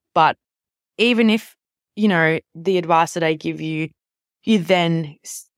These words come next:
take out of all the fourteen and go, "Today, tomorrow, I'm gonna focus on that. Today, tomorrow," Lily says that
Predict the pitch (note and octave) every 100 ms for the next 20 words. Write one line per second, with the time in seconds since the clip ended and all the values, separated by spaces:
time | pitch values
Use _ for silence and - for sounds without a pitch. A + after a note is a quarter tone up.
0 | - G#3 F3+ F3 - E3+ E3 E3 D3 -
1 | F#3 G3 F#3 F#3 F3 F3 D#3+ E3 E3 D#3+
2 | D#3+ E3 _ _ _ _ _ - F#3+ G3
3 | A#3 C4 C#4+ - - F3 G3 G#3+ A#3 A#3+
4 | A#3 - - F#3 F#3+ F3+ - D#3+ - D3
5 | D3+ C#3+ F2+ F#2 - _ _ _ _ _
6 | - F#3+ F#3+ F#3+ F#3 F#3+ G3 G#3+ G#3 G3+
7 | G#3+ G#3+ A3 - F#3+ F3 E3+ - _ _
8 | _ _ _ - E3 D#3+